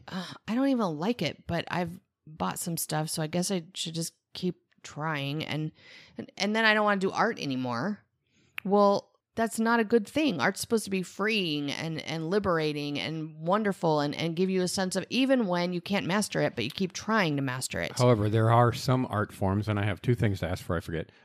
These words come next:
Speaker 2: but there are some art forms that you did that you,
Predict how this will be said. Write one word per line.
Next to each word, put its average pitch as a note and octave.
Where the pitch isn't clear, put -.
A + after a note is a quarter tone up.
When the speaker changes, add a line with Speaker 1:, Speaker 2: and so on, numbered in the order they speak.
Speaker 2:
but F#2
there A2
are A#2+
some B2+
art G#2+
forms G#2
that G#2
you F#2+
did F2+
that G2
you, G#2+